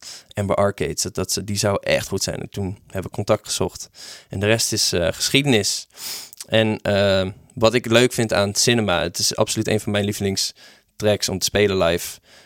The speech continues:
Eh, en dat komt, eh, voor, voor mij helemaal vanuit de groove. Het is een, eh, het is vrij laid-back nummer, waarin ik lekker kan hangen met die bas. En het heeft veel Motown-invloeden.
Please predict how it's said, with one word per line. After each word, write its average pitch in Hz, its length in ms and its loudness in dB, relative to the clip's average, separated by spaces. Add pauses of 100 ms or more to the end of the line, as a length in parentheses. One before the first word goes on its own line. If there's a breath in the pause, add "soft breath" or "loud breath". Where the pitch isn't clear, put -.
Eh, 90 260 -2
en - 160 -6
dat 98 140 -2
komt, 110 420 2 (240)
eh, - 300 -2
voor, - 320 0
voor 110 140 0
mij 110 180 6
helemaal 113 220 2
vanuit 104 300 2
de 107 80 -8
groove. 107 360 0
Het - 120 -6
is 107 160 2
een, 101 180 0
eh, 98 180 0
het 104 180 -4
is 113 100 0
vrij 131 240 6
laid-back 120 460 4
nummer, 127 380 2 (300 loud breath)
waarin 104 240 2
ik 101 100 -2
lekker 104 220 0
kan 101 160 2
hangen 104 280 4
met 107 100 0
die 104 120 -2
bas. 98 380 2
En 82 100 -2
het 85 120 -6
heeft 95 160 -2
veel 104 160 2
Motown-invloeden. 104 1040 2